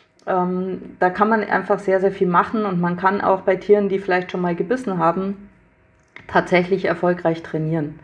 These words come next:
Was uns aber ganz wichtig ist, ist auch die zukünftigen Halter mitzuschulen. Also wir bieten gerade bei den schwierigeren Hunden den zukünftigen Haltern immer auch eine Begleitung durch einen unserer Hundetrainer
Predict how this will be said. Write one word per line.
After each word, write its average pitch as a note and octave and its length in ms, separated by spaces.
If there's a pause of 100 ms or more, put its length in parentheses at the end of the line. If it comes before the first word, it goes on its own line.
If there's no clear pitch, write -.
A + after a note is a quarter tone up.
(600)
Was F#3+ 180
uns F#3+ 180
aber F3 200
ganz A3+ 320
wichtig A3 340
ist, - 180
ist - 200
auch F3+ 160
die F#3+ 160
zukünftigen G3 720
Halter F#3 360
mitzuschulen. E3+ 880 (140)
Also E3+ 240
wir F3+ 80
bieten G3 460 (380)
gerade F3+ 280
bei E3+ 140
den E3 180
schwierigeren A#3+ 680
Hunden G#3 360
den F#3 200
zukünftigen G3 640
Haltern F3+ 320
immer G3 280
auch F3 160
eine F3 80
Begleitung F#3+ 680
durch G3 160
einen F3+ 280
unserer E3+ 360
Hundetrainer A#3 680